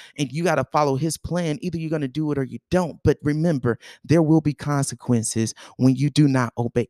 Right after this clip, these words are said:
Ooh, there will be consequences if you obey God and if you disobey God. Do you hear me? There will be consequences. Your obedience defined what consequence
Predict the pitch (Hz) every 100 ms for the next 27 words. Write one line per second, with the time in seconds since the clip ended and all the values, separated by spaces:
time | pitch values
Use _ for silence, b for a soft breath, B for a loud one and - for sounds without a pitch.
0 | - 208 135 B B 117 226 247 180 165
1 | 180 170 147 170 135 123 - 240 - 185
2 | 131 120 120 - 113 110 113 B B B
3 | 165 151 _ 208 202 - 165 139 143 127
4 | 117 113 101 110 - - 147 185 160 214
5 | 214 220 b - 127 208 247 190 240 190
6 | 226 - 208 240 240 233 - - 147 -
7 | 120 117 B B - 131 180 240 - 196
8 | 165 123 202 214 170 143 156 - 143 165
9 | _ 190 165 139 135 131 160 208 - 190
10 | 190 170 147 - 147 135 123